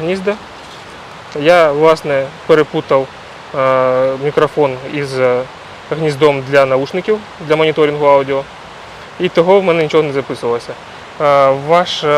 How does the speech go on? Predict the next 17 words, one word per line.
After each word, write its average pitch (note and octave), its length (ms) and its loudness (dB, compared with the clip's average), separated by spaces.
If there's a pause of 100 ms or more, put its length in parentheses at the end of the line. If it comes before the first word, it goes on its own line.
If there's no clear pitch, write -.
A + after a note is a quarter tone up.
(140)
аудіовихід D#3+ 680 2
має D3+ 200 2
бути C#3+ 220 -8
червоним. A#2+ 420 -4 (380)
Принаймні C3+ 340 -2
на C3 80 -2
моїй C3+ 220 0
камері D3+ 340 -2
та B2+ 140 -6
на B2 80 -4
Sony B2 280 -4
камерах, D3+ 360 -2 (520)
е, A#2+ 260 -2 (160)
він C#3+ 140 -4
саме C3 240 -4
червоний. A2 400 -10 (720)
Е, A#2 400 -4